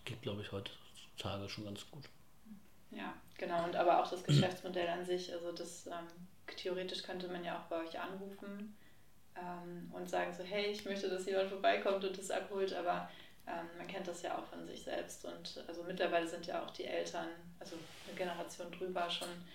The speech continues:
Speaker 2: sehr smartphone-affin und dann sicherlich auch dankbar, wenn's da eine App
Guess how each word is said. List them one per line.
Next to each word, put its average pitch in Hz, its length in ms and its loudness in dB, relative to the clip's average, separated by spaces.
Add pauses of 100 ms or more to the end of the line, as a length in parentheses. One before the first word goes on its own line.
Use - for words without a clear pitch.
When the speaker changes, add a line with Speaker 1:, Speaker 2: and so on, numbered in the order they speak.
(420)
Speaker 2:
sehr 175 280 6
smartphone-affin 196 1000 2
und - 200 -6
dann 165 120 0 (240)
sicherlich 180 440 -4
auch 170 80 -10
dankbar, 175 460 -4
wenn's - 220 -10
da - 80 -10
eine - 180 -10
App - 180 -12